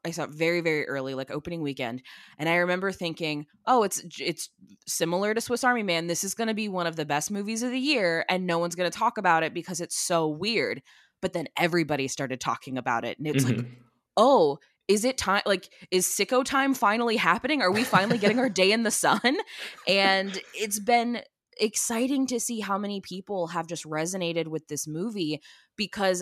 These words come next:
Speaker 1: on paper, you're absolutely right. Like, nothing about this movie screams Oscar winning. Um, I saw last night, uh, Rachel Talalay, who worked on, like, Tank Girl,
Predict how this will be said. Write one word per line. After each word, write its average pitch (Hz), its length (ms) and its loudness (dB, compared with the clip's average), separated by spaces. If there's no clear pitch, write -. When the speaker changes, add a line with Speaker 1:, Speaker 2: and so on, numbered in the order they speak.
Speaker 1:
on 220 220 2
paper, 277 560 -4
you're 214 320 2
absolutely 233 360 -2
right. 196 260 2
Like, 165 180 -2
nothing 202 440 -2
about 196 240 2
this 180 180 -4
movie 185 340 -4
screams 175 840 -6
Oscar 160 460 -2
winning. 127 380 -4
Um, 143 280 0
I 175 100 2
saw 180 320 4
last 165 420 0
night, 170 260 -4
uh, 160 220 -2
Rachel 170 500 0
Talalay, 160 540 -4
who 160 180 -6
worked 151 260 -10
on, 131 120 -8
like, 117 140 -12
Tank 165 240 -8
Girl, 226 300 0